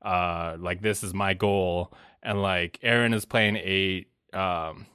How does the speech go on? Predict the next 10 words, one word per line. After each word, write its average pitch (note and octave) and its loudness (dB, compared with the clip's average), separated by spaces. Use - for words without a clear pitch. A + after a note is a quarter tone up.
character A2 2
who G#2+ 0
is, G2 0
like, G2 -2
possessed G2 -2
by B2+ 2
something, E3+ 0
um, G#2+ 2
and G#2 2
she G2+ 0